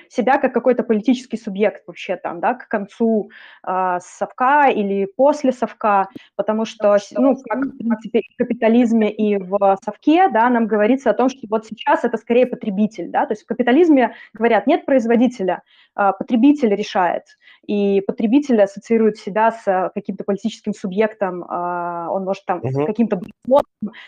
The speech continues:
Speaker 1: да, типа, например, влиять даже на то, что будет производиться или потребляться. Вот как, э, как это было в постсовке?
Speaker 2: Смотри, да, вот у меня тут сразу два тезиса. Первое, вот то, что Максим Лепский, с которым мы делали книгу про Курдистан,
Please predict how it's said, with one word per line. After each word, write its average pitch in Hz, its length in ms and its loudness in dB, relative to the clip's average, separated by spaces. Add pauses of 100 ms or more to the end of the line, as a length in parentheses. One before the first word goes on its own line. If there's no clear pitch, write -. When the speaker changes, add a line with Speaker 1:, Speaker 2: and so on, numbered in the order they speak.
Speaker 1:
да, 208 220 2
типа, 190 400 0
например, 202 380 0
влиять 202 420 0
даже 175 300 -2
на 175 380 -4
то, 196 120 0
что - 160 -10
будет 196 220 -6
производиться 185 600 -6
или 175 120 -6
потребляться. - 680 -8 (220)
Вот 180 160 -2
как, 214 280 -2
э, 196 200 2
как 220 140 -2
это 208 140 -6
было 196 520 2
в 180 480 -4 (440)
постсовке? - 500 -4
Speaker 2:
Смотри, 160 360 0
да, 120 320 2
вот 107 180 -4
у 131 40 -6
меня 139 180 -2
тут - 240 -18
сразу 131 360 -4
два 127 180 -2
тезиса. 202 460 -4
Первое, 139 360 2
вот 120 220 -4
то, 120 120 -2
что 120 300 -2
Максим 123 320 -4
Лепский, 135 320 -4
с - 60 -20
которым 117 340 -6
мы 117 100 -6
делали 117 280 -2
книгу 113 300 -10
про 117 140 -10
Курдистан, 131 720 -4